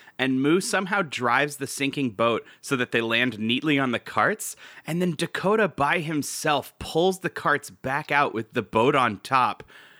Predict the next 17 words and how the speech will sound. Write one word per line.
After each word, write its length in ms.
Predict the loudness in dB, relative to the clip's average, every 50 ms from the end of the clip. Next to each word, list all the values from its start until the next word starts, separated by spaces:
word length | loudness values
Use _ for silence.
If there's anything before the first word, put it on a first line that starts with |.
| _ _ _ _ 2
and 240 | 2 2 2 2
the 100 | 0 0
boat 300 | 2 4 4 4 4 2
just 200 | -2 -8 -10 -8
comes 300 | -4 -2 -2 -2 -2 -2
nicely 420 | -2 0 0 0 0 -2 -2 -2 0
out 160 | 0 0 0
of 60 | 0
the 80 | -2 -4
water. 400 | -2 -2 0 0 2 0 0 -2
Like, 160 | -4 -6 -8
he 80 | -10 -10
pulls 520 | -10 _ -6 -2 -2 0 0 -2 -4 -8 -14 -20 -20 -12 -4 -2
a 100 | -2 -2
giant 640 | -2 -4 -6 -6 -2 0 0 2 2 0 -2 -4 -2
river 340 | 0 2 2 2 2 0 0
boat 360 | 0 0 0 0 -2 -4